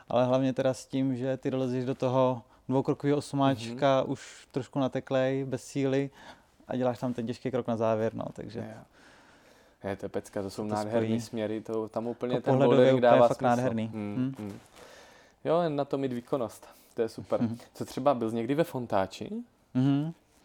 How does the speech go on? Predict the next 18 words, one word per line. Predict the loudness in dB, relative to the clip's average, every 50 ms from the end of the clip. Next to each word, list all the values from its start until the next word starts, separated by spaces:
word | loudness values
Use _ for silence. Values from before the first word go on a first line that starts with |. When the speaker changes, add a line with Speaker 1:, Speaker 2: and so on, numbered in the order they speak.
| -20 -20 -20 -18 -16 -18 -14 _ 2
Speaker 1:
Jo, | 6 8 8 8
byl | 6 2 -2
jsem | -2 -2 4
tam, | 4 4 6 8
ale | 8 8 8
teda | 8 6 2
dlouho | 6 6 6 6 6
jsem | 4 2 2 2
tam | 2 0
už | 0 2
nebyl. | 2 2 4 6 6 4 4 2 -2 -8
Speaker 2:
Mhm. | -12 -12 -12 -12 -12 -14 -14 -12 _ -2
Speaker 1:
My | -2 0
jsme | 0 2
tam | 2 4 2 2
kdysi | 2 0 -2 -2 0 2 4 4 6 6 4 4 4 2 2 2 0 0 -2 -6 -10 _ _ _ _ _ _
podnikli | -2 0 2 2 2 4 2
vlastně | 2 2 2 0 0 0 0 0 -2